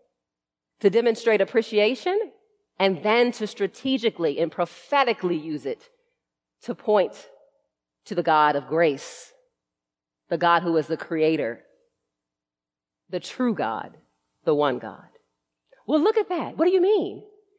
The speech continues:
He's able to use these pagan people's traditions and beliefs to point to the truth of the gospel?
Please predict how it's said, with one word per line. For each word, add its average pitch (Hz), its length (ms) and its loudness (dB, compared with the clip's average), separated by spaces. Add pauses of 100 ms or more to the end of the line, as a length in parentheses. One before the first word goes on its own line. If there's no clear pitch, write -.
(140)
He's 359 240 0
able 311 320 2
to 262 140 -2
use 254 400 0
these 226 240 -2
pagan 269 480 0
people's 277 560 -2
traditions 240 840 0
and 175 120 2
beliefs 202 600 -2 (1200)
to 226 140 4
point 262 360 2
to 247 120 2
the 190 120 4
truth 277 520 -2
of 196 160 6
the 180 80 4
gospel? 233 640 -2